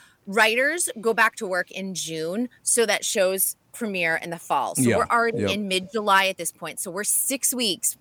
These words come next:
Speaker 1: We've just bumped the fall season six weeks. Obviously, the strike isn't ending anytime soon, so we're probably, we might be at this point moving into February instead of January to see fresh content again. And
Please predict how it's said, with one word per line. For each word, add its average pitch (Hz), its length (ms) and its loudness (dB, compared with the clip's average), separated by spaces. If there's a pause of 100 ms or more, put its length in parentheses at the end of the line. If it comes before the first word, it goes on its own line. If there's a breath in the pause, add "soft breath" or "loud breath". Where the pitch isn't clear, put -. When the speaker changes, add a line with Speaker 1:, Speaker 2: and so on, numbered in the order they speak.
Speaker 1:
We've 190 240 -6
just 175 300 -4
bumped 226 260 2
the 240 100 -4
fall 202 220 0
season 180 400 -2
six - 340 0
weeks. 160 320 -4 (360 loud breath)
Obviously, 214 440 4
the 175 100 -6
strike 180 300 0
isn't 185 240 -10
ending 175 260 -6
anytime 165 420 -4
soon, 165 320 -4
so 160 140 -6
we're 156 140 -4
probably, 170 560 2 (800 soft breath)
we 226 180 0
might 220 240 2
be 214 100 2
at 190 120 0
this 185 140 -2
point 180 360 -4
moving 175 320 -4
into 156 240 -6
February 156 560 2
instead 135 260 -4
of 143 140 -4
January 139 600 0 (100)
to 151 120 -6
see 147 160 -2
fresh 135 300 -4
content 139 480 -6
again. 127 300 -4
And 139 220 -8